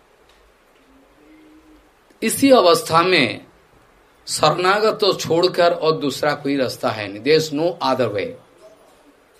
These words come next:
तमाम दुनिया के बीच शरणागत होने के अलावा कोई दूसरा रास्ता है नहीं। लेकिन भगवत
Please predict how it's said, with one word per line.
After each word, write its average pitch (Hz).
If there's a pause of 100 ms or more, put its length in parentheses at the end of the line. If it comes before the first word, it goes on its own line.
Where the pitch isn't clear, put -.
(280)
तमाम 254
दुनिया 165
के 123
बीच 90 (300)
शरणागत 180
होने 160
के 160
अलावा 131
कोई 151
दूसरा 135
रास्ता 143 (240)
है 120
नहीं। 90 (1300)
लेकिन 226
भगवत 175